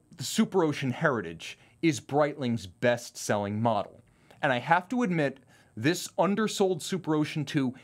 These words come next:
is not part of the Super Ocean Heritage line, so it's not one of the cool kids. Don't discount it.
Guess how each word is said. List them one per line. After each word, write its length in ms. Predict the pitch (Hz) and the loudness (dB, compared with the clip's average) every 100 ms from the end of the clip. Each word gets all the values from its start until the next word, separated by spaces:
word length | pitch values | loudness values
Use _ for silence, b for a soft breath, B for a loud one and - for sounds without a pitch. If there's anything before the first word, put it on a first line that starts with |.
| B B | B B
is 180 | 160 120 | 0 2
not 340 | 135 131 131 | 2 2 2
part 200 | - 131 | 0 0
of 40 | 120 | 0
the 60 | |
Super 340 | 113 - 113 110 | -2 -2 0 0
Ocean 280 | 107 - 107 | 0 -2 -4
Heritage 420 | 101 92 98 - | -2 -2 -4 0
line, 460 | 147 180 117 76 B B B | 2 4 2 -4 B B B
so 220 | - 156 | 0 2
it's 160 | 143 - | 2 0
not 220 | 147 147 | 0 0
one 80 | 147 | -4
of 40 | |
the 60 | 127 | -4
cool 260 | 120 156 123 | -2 -2 -2
kids. 360 | 113 90 - B B - _ _ _ | -2 -6 -8 B B -20 _ _ _
Don't 260 | - 135 143 | 0 0 0
discount 480 | 147 - 156 123 | -4 0 0 0
it. 100 | 90 | -4